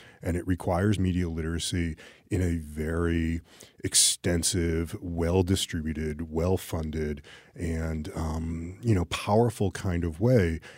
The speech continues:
which Europe has been ahead of the United States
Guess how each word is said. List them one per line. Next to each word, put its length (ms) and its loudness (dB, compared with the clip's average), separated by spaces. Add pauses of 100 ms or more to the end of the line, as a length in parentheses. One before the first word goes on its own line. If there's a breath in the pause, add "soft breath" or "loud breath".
(120)
which 760 6
Europe 520 6 (540 soft breath)
has 360 4
been 220 4
ahead 300 4
of 120 4
the 60 -2
United 400 -2
States 680 0